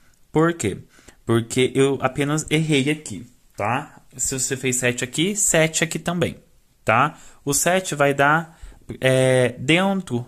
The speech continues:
da curva certinho, tá? E aqui vai ficar normal. Dois pontos altos, um ponto alto sobre pipoca. Dois pontos altos e um ponto alto sobre pipoca. Cheguei aqui e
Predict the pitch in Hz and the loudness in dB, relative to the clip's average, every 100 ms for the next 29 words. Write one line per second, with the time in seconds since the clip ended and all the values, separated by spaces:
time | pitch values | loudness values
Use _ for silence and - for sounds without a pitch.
0 | - 113 143 - 165 139 139 - 202 285 | -10 0 0 2 0 2 0 2 2 2
1 | 285 156 110 90 - _ _ _ _ _ | -2 -2 -4 -6 -12 _ _ _ _ _
2 | 104 110 151 - _ _ - - - - | 0 2 0 -4 _ _ -20 -20 -14 -2
3 | 165 165 165 156 165 160 160 - 165 180 | -2 -2 -2 -2 -2 -4 -8 -4 -2 -2
4 | 190 135 139 165 - _ _ - 117 117 | 2 2 0 -4 -12 _ _ -8 -2 -2
5 | 117 113 113 117 147 170 175 160 160 - | -2 -6 -4 2 4 4 2 -4 -6 -12
6 | _ _ 123 120 123 123 120 123 123 123 | _ _ -6 -4 -2 0 -2 0 -2 -2
7 | 131 101 90 - 92 98 - 104 104 107 | -2 -4 -4 -12 -6 -6 -4 -8 -4 0
8 | 117 127 135 135 135 127 127 123 - 135 | 0 0 -6 -6 -8 -6 -6 -6 -6 -8
9 | 156 - 165 - - - - _ _ _ | -10 -16 -10 -10 -10 -20 -20 _ _ _
10 | _ _ - - - - _ _ - 143 | _ _ -20 -20 -20 -20 _ _ -4 -2
11 | 139 139 139 135 151 202 - - 185 220 | 2 0 0 -2 -2 -2 -8 -2 0 0
12 | 247 | -4